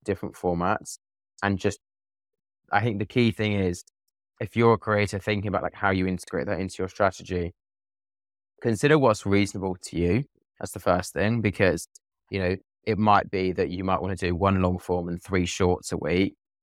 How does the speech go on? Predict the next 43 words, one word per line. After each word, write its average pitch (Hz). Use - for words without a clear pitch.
and 95
one 92
live 92
a 85
week. 82
But 95
then 98
you're 90
thinking, 92
like, 85
"But 110
I've 110
also 110
got 95
a 95
full-time 101
job, 143
man. 92
Like, 123
how 151
can 139
I 110
do 147
that? 98
Like, 101
how 123
can 120
I 117
balance 113
that 101
in 104
my 107
schedule?" 117
And 120
so 139
it -
has 151
to -
be 120
reasonable. 113
But 120
I 123
think 127